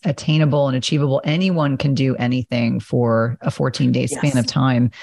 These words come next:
Speaker 1: Now, do you do these quarterly or do you do them every other month? How frequently are you doing these programs?
Speaker 2: I'm doing these quarterly. So the next one will be released in January. So it starts on January sixteenth of twenty twenty-three.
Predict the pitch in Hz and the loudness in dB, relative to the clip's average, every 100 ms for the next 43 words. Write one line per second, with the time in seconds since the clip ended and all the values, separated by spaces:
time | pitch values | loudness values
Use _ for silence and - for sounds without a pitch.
0 | - - - 170 165 156 185 220 220 220 | -20 -12 -2 0 0 0 2 4 4 2
1 | 175 165 147 123 - - - 147 175 185 | 2 2 0 -4 -10 -8 -2 0 2 4
2 | 208 214 214 151 143 131 139 135 131 123 | 4 4 4 2 2 2 2 2 2 0
3 | 117 123 113 127 143 165 160 151 165 - | 0 2 2 2 2 2 0 0 -2 -2
4 | 160 170 143 135 127 127 123 127 127 120 | 0 0 2 2 2 2 2 2 2 2
5 | 113 - 135 117 123 117 139 - - _ | 0 -2 -4 -2 0 0 -2 -4 -18 _
6 | _ - 175 165 180 190 185 - 160 151 | _ -2 0 4 4 4 0 -2 -2 2
7 | 165 220 262 _ - 196 170 160 156 - | 2 0 -2 _ -6 -4 -2 -2 -2 -4
8 | - 156 160 156 147 143 151 147 147 156 | -2 -2 0 0 0 0 2 0 -2 -2
9 | 147 151 135 135 147 160 196 - 160 - | -2 0 0 0 0 0 0 -2 -2 -4
10 | 139 147 139 143 139 139 139 - 151 - | -4 -4 -4 -2 -2 -2 -2 -4 -4 -6
11 | - 135 135 156 - 151 143 139 147 151 | -4 -4 -4 -6 -6 -6 -6 -4 -4 -4
12 | 143 120 185 | -2 -2 -2